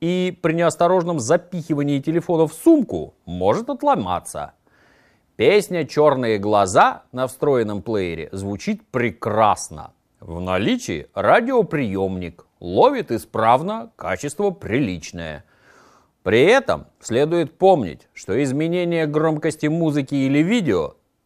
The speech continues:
тут же меняет и громкость звонка. В телефон встроено четыре гигабайта памяти, что неплохо.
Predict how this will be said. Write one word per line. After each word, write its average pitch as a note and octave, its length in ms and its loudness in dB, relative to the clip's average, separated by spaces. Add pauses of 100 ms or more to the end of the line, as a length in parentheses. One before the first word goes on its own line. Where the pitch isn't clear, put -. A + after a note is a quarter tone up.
тут C4 260 4
же A2+ 140 2
меняет G2 500 -4
и D3 60 -2
громкость G#3 480 2
звонка. G2 640 -2 (1120)
В - 120 -20
телефон A2+ 800 0
встроено G2+ 680 -2 (140)
четыре E3 640 -2
гигабайта C3 720 2
памяти, F2+ 800 -2
что - 300 -4
неплохо. G2 800 -4